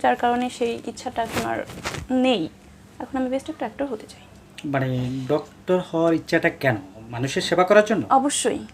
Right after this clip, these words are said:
Speaker 2: আর এখন তো মডেল হচ্ছেন, এখন কার সেবা করবেন?
Speaker 1: এখন কার সেবা করবো? নিজের সেবাই করবো।
Speaker 2: মানে এখন দর্শক মাতাবেন?
Speaker 1: অবশ্যই।
Speaker 2: হ্যাঁ, মানে আপনার ভিতরে স্পেশাল এমন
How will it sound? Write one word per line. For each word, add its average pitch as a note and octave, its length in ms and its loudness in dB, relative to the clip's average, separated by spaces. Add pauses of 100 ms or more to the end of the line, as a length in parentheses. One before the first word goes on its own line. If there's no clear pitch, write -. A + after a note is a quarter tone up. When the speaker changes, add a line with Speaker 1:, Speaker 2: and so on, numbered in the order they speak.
(680)
Speaker 2:
আর F3+ 100 10
এখন A3 220 6
তো A#3 100 0
মডেল G3 360 4
হচ্ছেন, C#3 320 -2
এখন A3+ 360 -2
কার F#3+ 220 4
সেবা C#3+ 240 -2
করবেন? G2 280 -12 (1040)
Speaker 1:
এখন F#4 280 -4
কার D4+ 220 2
সেবা A#3+ 180 -2
করবো? A3 140 -2
নিজের A#3+ 200 -2
সেবাই F#4+ 260 2
করবো। C#4+ 220 -2 (280)
Speaker 2:
মানে D#3 120 8
এখন E3 200 4
দর্শক D#3 460 0
মাতাবেন? G3 340 4 (680)
Speaker 1:
অবশ্যই। D#4 600 4 (380)
Speaker 2:
হ্যাঁ, A3 180 6 (1400)
মানে D3 160 2
আপনার F3+ 240 4
ভিতরে A3 280 -2
স্পেশাল A3 320 -2
এমন G#3+ 180 4